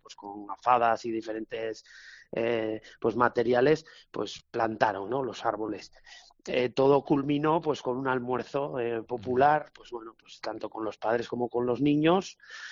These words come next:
Y ahora, bueno, pues lo que nos queda es cuidar a los árboles,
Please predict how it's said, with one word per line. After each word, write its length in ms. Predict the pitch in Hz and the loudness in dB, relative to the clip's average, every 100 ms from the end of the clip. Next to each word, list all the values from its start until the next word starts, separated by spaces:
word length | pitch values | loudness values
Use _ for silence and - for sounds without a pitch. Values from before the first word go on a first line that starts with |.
| - | -16
Y 140 | - 139 | 2 6
ahora, 280 | 131 131 143 | 6 6 2
bueno, 280 | 147 143 - | -2 -6 -10
pues 140 | 127 | -8
lo 120 | 120 | -8
que 100 | 113 | -8
nos 160 | 113 - | -10 -4
queda 160 | 127 | 0
es 100 | 147 | 0
cuidar 480 | - 120 113 123 131 | 0 -6 0 2 2
a 100 | 127 | 0
los 220 | 131 131 | -2 0
árboles, 800 | 156 160 165 175 180 196 202 - | 2 2 0 -2 -2 -2 -4 -8